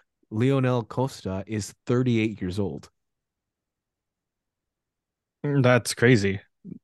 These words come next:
Speaker 2: Like, no, not, not only is the dog older than us, but, like, it's, it's still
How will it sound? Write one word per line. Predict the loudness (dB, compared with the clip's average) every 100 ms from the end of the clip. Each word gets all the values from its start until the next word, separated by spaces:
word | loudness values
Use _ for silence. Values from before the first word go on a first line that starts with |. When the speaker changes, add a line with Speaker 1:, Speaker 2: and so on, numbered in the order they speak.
| 0
Speaker 2:
Like, | 4 4 2 -2 _ _ _ _ _ _ 2
no, | 4 6
not, | 8 8 10
not | 8
only | 8 8 8
is | 8
the | 6
dog | 6 6
older | 6 6 8
than | 6 6
us, | 6 4 2 -6
but, | -4 0
like, | 4 4 4 -2 -16 _ _ _ _ _ _ _ _ -2
it's, | 0 0 -2 -2
it's | 0
still | 6 8 8 4